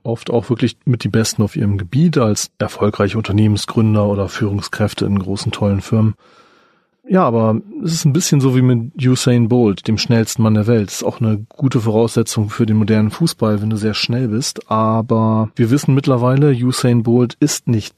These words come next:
der beste Fußballspieler. Er hat's versucht, es war eher ein Flop. Und das ist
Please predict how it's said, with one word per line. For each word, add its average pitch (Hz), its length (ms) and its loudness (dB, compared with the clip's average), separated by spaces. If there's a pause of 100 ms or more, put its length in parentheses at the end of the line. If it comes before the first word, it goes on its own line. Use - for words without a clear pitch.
der 113 100 2
beste 113 260 0
Fußballspieler. 139 840 -2
Er 117 100 -2
hat's - 240 -4
versucht, 123 540 0
es - 180 -6
war 110 160 2
eher 107 160 2
ein 104 140 0
Flop. 131 360 -2
Und 113 580 -2
das 131 180 0
ist 160 180 -2